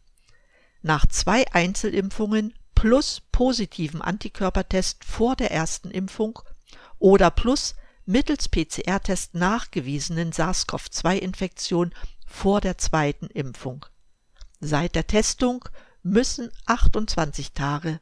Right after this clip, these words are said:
vergangen sein. Bis zum dreißigsten September zweiundzwanzig sah das noch so aus.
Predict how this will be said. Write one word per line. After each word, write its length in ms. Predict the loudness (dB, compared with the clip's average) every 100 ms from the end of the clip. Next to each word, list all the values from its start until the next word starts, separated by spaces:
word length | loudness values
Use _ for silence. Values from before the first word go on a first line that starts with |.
| _
vergangen 540 | -6 -4 -2 -4 -6
sein. 320 | -8 -8 -8 -16 _ _ _ _ _ _ _ -20 -20 -10 -8 -10 -14 _ -2
Bis 180 | 0 0
zum 120 | -2
dreißigsten 600 | 0 0 2 2 0 0
September 720 | 2 2 2 0 0 0 -2 0
zweiundzwanzig 840 | 2 2 0 -2 0 0 0 -4
sah 240 | -2 -2 0
das 240 | -2 -4
noch 200 | -6 -8
so 260 | -4 -2 0
aus. 380 | -2 -4 -12